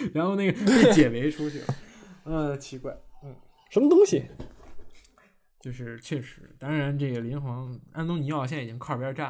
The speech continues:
Speaker 1: 了。安东尼奥很强，之前，对吧？没有林皇的时候，就真的是靠着自己的那个身材，这个、这个、这个头球，包括这个、这种毫不讲理的这种，这种生吃，然后占据了这个西汉姆首发，而且很牢固的首发，对吧？现在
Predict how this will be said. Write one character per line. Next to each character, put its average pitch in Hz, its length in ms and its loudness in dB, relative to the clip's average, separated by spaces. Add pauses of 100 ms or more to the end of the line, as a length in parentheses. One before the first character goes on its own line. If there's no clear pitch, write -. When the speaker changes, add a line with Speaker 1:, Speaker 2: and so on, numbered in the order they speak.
(160)
Speaker 1:
了。 120 80 -20
安 175 120 -10
东 214 100 -6
尼 156 140 -2
奥 220 120 -2
很 127 320 -10
强， 131 440 -10
之 175 120 -10
前， 120 300 -14
对 139 80 -12
吧？ 135 100 -10
没 175 100 -4
有 196 100 -4
林 170 200 0
皇 180 160 -2
的 175 80 -2
时 160 60 -2
候， 170 100 0
就 185 240 -4
真 233 300 2
的 208 80 2
是 151 180 0 (380)
靠 202 260 4
着 165 80 4
自 170 160 -4
己 131 140 -2
的 123 80 -6
那 170 160 -4
个 151 80 0
身 202 320 0
材， 117 400 -10
这 151 140 0
个、 151 40 0
这 151 120 0
个、 143 180 0 (320)
这 160 240 2
个 151 60 6
头 151 340 6
球， 139 260 -2
包 165 140 -4
括 170 100 -4
这 156 120 0
个、 147 80 -2
这 160 160 -4
种 120 260 -10
毫 170 240 -2
不 190 100 -2
讲 156 240 -2
理 143 120 -6
的 120 60 -8
这 139 60 -8
种， 123 280 -6 (240)
这 170 100 -6
种 143 100 0
生 185 300 0
吃， 180 300 -4
然 139 100 -4
后 147 100 -4
占 147 280 -2
据 147 160 2
了 135 100 -2
这 135 160 -4
个 123 160 -4 (220)
西 - 180 -4
汉 160 160 0
姆 131 160 -6
首 117 220 -8
发， 120 140 -10
而 131 140 -8
且 170 160 -6
很 127 300 -8
牢 117 240 -6
固 392 240 -4
的 - 60 -8
首 120 160 -14
发， 120 240 -14
对 - 80 -16
吧？ - 20 -18
现 - 160 -16
在 381 140 -14